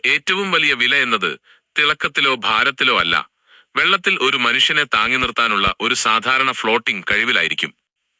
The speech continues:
കടലിന് നടുവിൽ തന്റെ ജീവൻ രക്ഷിച്ച മരക്കഷ്ണത്തെ കെട്ടിപ്പിടിച്ച് കുബേരനായ അഹങ്കാരി ആദ്യമായി ആത്മാർത്ഥമായി പറഞ്ഞു, "ഇന്ന് ഈ നിമിഷം നീയാണ് ഈ ലോകത്തെ ഏറ്റവും വിലയേറിയ വസ്തു."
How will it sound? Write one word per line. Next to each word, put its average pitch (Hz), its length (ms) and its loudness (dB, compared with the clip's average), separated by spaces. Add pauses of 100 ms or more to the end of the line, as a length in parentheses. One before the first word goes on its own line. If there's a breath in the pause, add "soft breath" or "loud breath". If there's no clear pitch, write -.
(240)
കടലിന് 214 400 0
നടുവിൽ 139 380 0 (140)
തന്റെ 131 160 -2
ജീവൻ 135 420 -2
രക്ഷിച്ച 123 320 0
മരക്കഷ്ണത്തെ 113 680 0 (100)
കെട്ടിപ്പിടിച്ച് 104 520 -4 (400 loud breath)
കുബേരനായ 147 520 2
അഹങ്കാരി 107 680 0
ആദ്യമായി 120 520 0
ആത്മാർത്ഥമായി 117 680 -2
പറഞ്ഞു, 78 280 -2 (640 loud breath)
"ഇന്ന് 196 440 2
ഈ 165 140 0
നിമിഷം 143 520 -2
നീയാണ് 151 360 0
ഈ 123 100 0
ലോകത്തെ 113 440 0
ഏറ്റവും 117 440 -2
വിലയേറിയ 117 440 2
വസ്തു." 87 380 -6